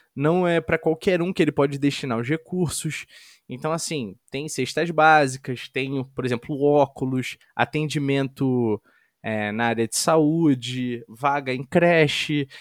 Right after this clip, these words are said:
e emprego dentro de, das instituições. Então, assim,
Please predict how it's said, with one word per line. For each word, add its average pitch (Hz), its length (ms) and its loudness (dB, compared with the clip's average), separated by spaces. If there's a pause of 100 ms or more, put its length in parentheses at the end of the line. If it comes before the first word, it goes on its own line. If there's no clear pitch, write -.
(160)
e 156 420 2
emprego 151 600 4
dentro 131 460 0
de, 113 580 -4 (160)
das 117 240 0
instituições. 151 1000 -4 (720)
Então, 175 160 -4
assim, 185 320 -6